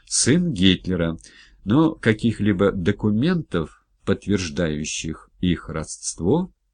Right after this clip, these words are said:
не сохранилось. Да их и не могло быть. Ребёнок появился на свет от случайной связи, а его мать вряд ли стала бы претендовать на признание фюрером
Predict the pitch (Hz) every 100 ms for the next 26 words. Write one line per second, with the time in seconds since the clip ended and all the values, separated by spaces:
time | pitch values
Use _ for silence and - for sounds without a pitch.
0 | _ 92 117 - 127 110 101 65 62 -
1 | - - _ _ _ _ _ _ _ _
2 | 95 165 190 - - 147 165 147 92 80
3 | 76 69 - - - 90 90 165 170 165
4 | 104 92 127 143 110 87 - 95 135 -
5 | _ 113 - - 90 85 - 127 143 139
6 | - 80 80 76 67 67 62 _ _ 82
7 | 85 80 85 147 180 - - _ 90 87
8 | 165 - 104 - 101 135 113 120 113 107
9 | 104 90 80 73 85 156 - 101 92 -
10 | 87 76 82 80 120 135 101 78 - 120
11 | 165 160 160